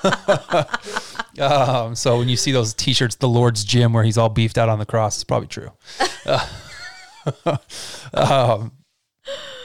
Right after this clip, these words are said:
but he had calloused hands and all that stuff. He was a construction worker. Um, Priscilla, Aquila, and Paul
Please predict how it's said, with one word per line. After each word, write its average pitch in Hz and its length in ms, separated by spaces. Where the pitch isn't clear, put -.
but 123 100
he 117 80
had 110 120
calloused 113 340
hands 104 220
and 98 80
all 95 100
that 92 120
stuff. - 220
He - 80
was 101 120
a 101 40
construction - 400
worker. - 260
Um, 104 480
Priscilla, 131 460
Aquila, 110 320
and 110 120
Paul 98 440